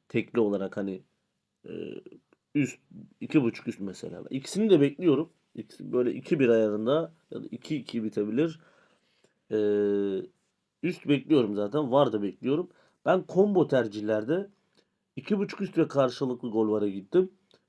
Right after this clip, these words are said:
Ee, oranı da bir yetmiş dört. Ee, oran da güzel. Dilerseniz tek alabilirsiniz. Hani karşılıklı gol var ya da iki buçuk üst.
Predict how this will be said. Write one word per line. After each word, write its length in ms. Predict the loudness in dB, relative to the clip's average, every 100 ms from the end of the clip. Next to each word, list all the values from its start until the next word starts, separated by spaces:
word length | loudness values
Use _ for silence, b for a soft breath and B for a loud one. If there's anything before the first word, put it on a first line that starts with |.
| -8
Ee, 80 | -2
oranı 600 | -2 2 4 4 4 2
da 200 | 0 0
bir 140 | -2
yetmiş 540 | 0 -2 -4 -14 -12 -10
dört. 180 | -10 _ _ _ _ _ _ _ _ _ _ _ -14 -8
Ee, 500 | -6 -4 -2 -4 -8 _ _ _ _ _ _ _ _ _ 4
oran 300 | 6 6 4
da 60 |
güzel. 440 | 0 0 2 2 0 _ _ -8
Dilerseniz 480 | 0 0 2 -2 -2 0
tek 220 | 0 2
alabilirsiniz. 580 | 0 0 -4 -8 -8 -6
Hani 140 | -6
karşılıklı 560 | -2 -2 -2 -8 -6 -8
gol 240 | -6 -4
var 160 | -4 -2
ya 160 | -4
da 40 | -4
iki 260 | -8 -8
buçuk 240 | -8 -12 _
üst. 140 | -20